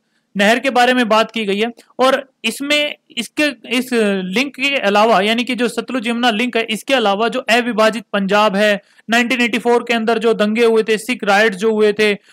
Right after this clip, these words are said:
और बंदी सिखों को रिहा करने की बात कही गई है, सतलुज यमुना लिंक से जो ल-, इस नहर से जुड़े जो अधिकारियों की जो डेथ की गई थी, डेथ किसने की थी? बब्बर खालसा से जुड़े एक बलविंदर सिंह जटाना ने डेथ की थी। दो अधि-, दो अधिकारियों की यहाँ पर,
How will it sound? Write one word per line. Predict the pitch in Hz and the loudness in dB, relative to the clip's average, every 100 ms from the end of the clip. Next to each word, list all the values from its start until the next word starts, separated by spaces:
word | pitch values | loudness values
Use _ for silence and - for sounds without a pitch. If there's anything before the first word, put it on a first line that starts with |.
| _ | _
और | 247 240 226 | 2 2 2
बंदी | 175 226 226 269 | 0 0 2 0
सिखों | - 147 247 | -2 0 0
को | 247 220 | 2 2
रिहा | 202 190 247 | 2 2 2
करने | 240 233 226 | 0 -2 -2
की | 220 | -4
बात | 226 214 220 | 0 2 2
कही | 220 220 | 0 -2
गई | 220 226 | 0 -2
है, | 202 214 202 - _ _ | 0 0 -2 -6 _ _
सतलुज | 247 262 247 | -4 -2 -2
यमुना | 254 247 247 | 0 2 2
लिंक | 240 220 254 | 2 0 -2
से | - 247 | -2 -2
जो | 247 240 233 - _ | 2 2 0 -14 _
ल-, | 214 214 220 220 - _ - | 0 2 4 2 -4 _ -6
इस | 220 214 | -4 0
नहर | 190 202 254 | 0 2 0
से | 254 | -2
जुड़े | 220 240 | -2 -2
जो | 247 | 0
अधिकारियों | 185 196 220 220 247 | -2 -2 0 0 0
की | 262 | -2
जो | 226 | -4
डेथ | 180 214 247 | 0 0 0
की | - 247 | -2 -4
गई | 220 220 | -2 -2
थी, | 220 220 - _ _ | -2 -4 -6 _ _
डेथ | 170 262 | 0 0
किसने | 269 254 262 262 | 0 -4 -4 -4
की | 262 | -4
थी? | 254 | -4
बब्बर | 233 175 202 262 | -2 -2 2 0
खालसा | 262 220 220 254 | 2 0 2 0
से | 254 | -2
जुड़े | 202 220 247 | -4 0 0
एक | 233 233 | 0 -4
बलविंदर | 180 202 214 247 254 262 | -2 0 0 -2 0 -2
सिंह | - 240 | -2 -4
जटाना | 185 185 214 240 | -4 0 0 2
ने | 247 240 | 0 -2
डेथ | - _ 220 | -6 _ -2
की | 247 - 220 | -2 -4 -6
थी। | 254 | -6
दो | 196 214 262 | -2 2 4
अधि-, | 254 196 208 | 4 0 0
दो | 202 190 233 | -2 0 0
अधिकारियों | 208 208 214 240 | 0 0 0 0
की | 226 | -2
यहाँ | 202 196 | -2 -2
पर, | 208 | 0